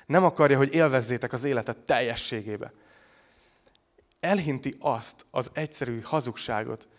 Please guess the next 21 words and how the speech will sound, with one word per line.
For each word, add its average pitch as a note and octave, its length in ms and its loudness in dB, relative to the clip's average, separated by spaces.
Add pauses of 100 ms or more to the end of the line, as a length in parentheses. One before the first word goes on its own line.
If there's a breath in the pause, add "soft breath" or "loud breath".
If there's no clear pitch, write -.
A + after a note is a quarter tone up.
(140)
hogy A#2 200 -10
Isten B2+ 380 -4
megbízhatatlan. G#2+ 1040 -10 (960)
Nem C3+ 240 -2
lehet G#2+ 300 -6
benne G#2 220 -8
megbízni. A2 600 -16 (2500 loud breath)
És D3 140 4
az C3+ 160 4
ember E3 440 6
pedig B2 440 -2 (1800)
bedől B2+ 420 2
ennek A#2 220 -2
a B2 60 -6
taktikának, C#3+ 840 -2 (380)
Á-, C#3+ 300 -2
Éva C3+ 240 -2
szívében B2 440 -2
felébred B2+ 580 -2
a A#2+ 40 -4
bizony-, A#2+ 380 -6